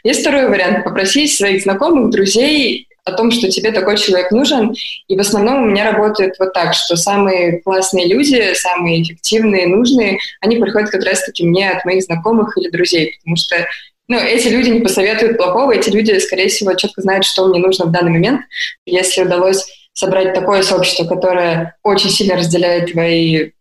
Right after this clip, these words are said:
ну, какие-то ценности, с которыми вы некие единомышленники, идете в одном направлении, то очень просто, а, любые свои идеи реализовывать, потому что ты всегда найдешь честную,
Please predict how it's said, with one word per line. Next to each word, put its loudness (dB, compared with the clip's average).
ну, -4
какие-то -4
ценности, 0
с -2
которыми 0
вы 0
некие 0
единомышленники, 2
идете 2
в 2
одном 2
направлении, 2
то 0
очень 2
просто, 0
а, 2
любые 4
свои 2
идеи 4
реализовывать, 2
потому -2
что -4
ты -2
всегда -2
найдешь 0
честную, 0